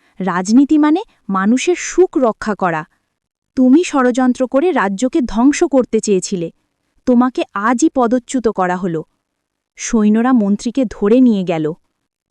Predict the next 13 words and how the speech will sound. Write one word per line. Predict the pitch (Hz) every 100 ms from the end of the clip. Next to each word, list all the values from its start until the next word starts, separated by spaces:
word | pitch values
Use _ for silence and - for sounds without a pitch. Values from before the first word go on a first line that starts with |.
| _
কয়েকদিন | 269 269 277 320 392
পর | 359 320 254
রাজপ্রাসাদে | 190 214 - 302 302 320 240 240
মহাসমারোহে | 196 190 311 - 294 285 285 277 196
অভিজিৎ | 196 220 247 294
আর | 285 226
অনন্যার | 180 185 190 233
বিয়ে | 233 196 190
হল। | 170 160 147 - _ _ _ _ -
রাজা | 202 185 208
নিজে | 196 190 185 269
কন্যার | - 190 185 196
হাত | 208 - 214